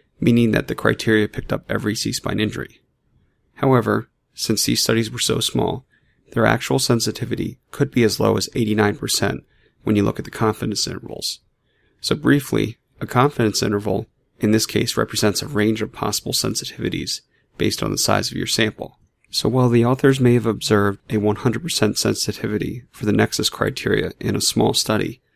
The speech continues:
the small sample size has a lower confidence interval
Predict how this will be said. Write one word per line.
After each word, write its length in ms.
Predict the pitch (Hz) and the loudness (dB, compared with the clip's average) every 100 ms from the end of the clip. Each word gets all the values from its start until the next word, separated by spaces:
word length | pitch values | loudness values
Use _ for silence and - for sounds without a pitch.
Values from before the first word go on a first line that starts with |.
| _ _ _ | _ _ _
the 100 | - | -2
small 300 | 113 117 120 | 2 4 4
sample 320 | - 123 120 | 6 4 4
size 480 | - - - - - - _ | 0 0 -2 -2 -4 -10 _
has 200 | 110 113 | -2 0
a 60 | |
lower 300 | 110 110 113 | 2 2 2
confidence 520 | - 110 107 110 107 - | 2 2 2 0 -4 -4
interval 400 | 104 - - | -4 -6 -8